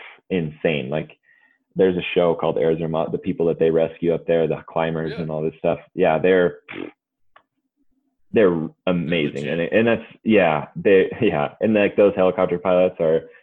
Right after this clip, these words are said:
Speaker 1: have to get in some super gnarly, like, they're rescuing people off of cliff sides and, like, in
Speaker 2: Crazy.
Speaker 1: cornices and stuff. Yeah.
Speaker 2: Yeah.
Speaker 1: Or in crevasses and stuff.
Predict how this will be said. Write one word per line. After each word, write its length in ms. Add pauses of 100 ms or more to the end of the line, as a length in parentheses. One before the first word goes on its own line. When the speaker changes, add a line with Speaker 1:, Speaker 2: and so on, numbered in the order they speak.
(160)
Speaker 1:
have 200
to 60
get 120
in 180
some 300 (340)
super 460
gnarly, 560
like, 140
they're 120
rescuing 400
people 280
off 260
of 160
cliff 300
sides 240 (460)
and, 140
like, 240
in 360
Speaker 2:
Crazy. 240
Speaker 1:
cornices 540
and 140
stuff. 220
Yeah. 240
Speaker 2:
Yeah. 220
Speaker 1:
Or 100
in 80
crevasses 580
and 120
stuff. 200